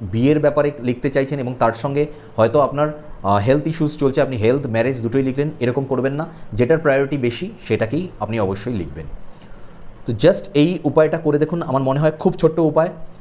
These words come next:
করে দেখুন, ট্রাই করুন। আমার মনে হয় না যে এই উপায়টার জন্য কষ্ট করতে হবে। তবে যেটা আমি প্রথমেই বললাম শুরুতে,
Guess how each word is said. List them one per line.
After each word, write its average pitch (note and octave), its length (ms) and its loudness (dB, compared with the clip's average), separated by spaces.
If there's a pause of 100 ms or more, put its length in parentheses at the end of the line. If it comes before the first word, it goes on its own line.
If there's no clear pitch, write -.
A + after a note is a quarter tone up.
(120)
করে D3+ 200 4
দেখুন, E3+ 300 0
ট্রাই C#3 280 2
করুন। E3+ 320 2 (840)
আমার C#3 160 2
মনে C3 240 2
হয় D#3 160 4
না E3 260 -2 (280)
যে A#2 80 2
এই C3 60 8
উপায়টার D3 440 4
জন্য D#3+ 300 0
কষ্ট D#3 280 0
করতে D3 320 2
হবে। F#2 200 -4
তবে C#3+ 240 2
যেটা B2 220 2
আমি D#3 120 0
প্রথমেই E3+ 360 0
বললাম E3+ 220 4
শুরুতে, D#3+ 400 -2